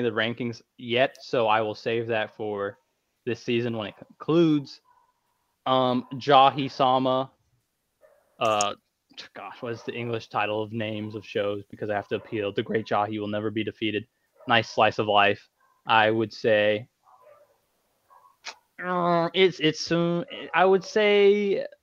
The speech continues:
as of now, I liked it enough to say it was probably a lower end B, B tier,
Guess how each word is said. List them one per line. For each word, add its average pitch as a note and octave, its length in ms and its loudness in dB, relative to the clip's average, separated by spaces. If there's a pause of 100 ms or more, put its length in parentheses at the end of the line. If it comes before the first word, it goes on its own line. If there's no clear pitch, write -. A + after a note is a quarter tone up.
(240)
as C#3 300 6
of C3 140 0
now, A#2+ 720 0
I A2+ 100 0
liked A#2+ 340 0
it C3+ 60 0
enough A2 420 0
to A#2 100 -10
say A2 400 -4
it A2 140 -4
was G#2+ 200 -8 (220)
probably B2 1120 2 (1400)
a C#3 60 6
lower B2 560 4
end A#2 420 -4
B, A#2 640 -6
B A#2 180 -8
tier, B2 440 -4